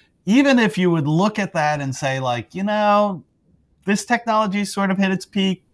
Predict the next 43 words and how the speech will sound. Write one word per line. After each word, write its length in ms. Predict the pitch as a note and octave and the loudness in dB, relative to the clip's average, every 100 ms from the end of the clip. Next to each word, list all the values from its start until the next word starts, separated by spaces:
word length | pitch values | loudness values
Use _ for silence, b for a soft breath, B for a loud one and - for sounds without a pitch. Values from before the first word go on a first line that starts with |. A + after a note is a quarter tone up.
| _ | _
This 120 | D3 | -8
probably 380 | - E3 D#3 F3 | -4 -4 -2 -2
isn't 200 | E3+ E3 | 0 0
gonna 200 | E3 E3 | 0 -2
go 200 | D#3 D#3 | -4 -4
any 180 | D#3 D3 | -4 -4
further." 580 | - C#3+ C#3+ C#3+ C#3 C#3+ B _ _ _ _ | -2 -2 0 0 0 -4 B _ _ _ _
You 140 | D3 C#3 | 0 2
know, 260 | C3+ C3 | 2 0
in 180 | B2+ B2+ | -2 -2
a 200 | B2+ A#2+ | -2 -4
rational 580 | A2+ A#2 D3 - C#3+ C3 | 0 0 0 -2 -6 -4
world, 340 | B2 B2 B2 | -4 -4 -4
it 80 | A#2 | -6
would 180 | A#2 G#2+ | -8 -4
probably 340 | A2 A#2+ A#2+ | -2 -2 -2
go 200 | G#2+ A#2 | -2 -2
away 680 | A#2 A2+ A2 A2 A2 A2+ A#2 | -2 0 2 0 -2 -4 -4
and, 460 | A2+ G#2 G#2 G2+ G2 B B _ | -2 -2 0 -2 -4 B B _
you 100 | A#2+ | -4
know, 100 | G#2 | -4
resources 640 | G#2+ B2 - B2+ A#2 B2+ A#2 | 2 2 2 0 0 0 0
would 140 | G#2+ | 0
be, 160 | A2 A2 | 0 2
like, 340 | G#2 F#2+ - | 2 0 -2
uh, 300 | A2 G2+ G2 B B - | -2 0 -2 B B -6
yeah, 200 | G#2+ F#2 A#2 | -2 -2 2
recombined 800 | G3 D#3+ F3+ D#3+ D3 D3 D3 C3+ | 4 4 4 6 4 4 2 2
into 260 | C3 C#3 B2 | 0 -2 -2
launching, 520 | A#2+ B2+ C3 A#2 A#2 | -2 -2 -6 -8 -10
you 120 | A#2 | -10
know, 160 | A2 A2 | -10 -8
something 420 | A#2 G#2+ A2 A#2+ | -10 -8 -8 -4
new. 540 | F#3+ B2+ A#2 A2 G#2+ - _ _ _ _ _ _ _ _ | -2 -2 -4 -6 -8 -14 _ _ _ _ _ _ _ _
The 160 | C3+ D3+ | 0 2
truth 260 | G3 A3+ | 4 4
is, 140 | A3 D3+ | 2 2
yeah, 140 | G3+ | 2
the 120 | C3+ | 0
stuff's 280 | B2+ E3+ D#3+ | -2 -2 -2
just 160 | - - | -6 -6
gonna, 200 | D3+ C3 | -6 -4
like, 360 | A#2+ A2+ - | -6 -6 -14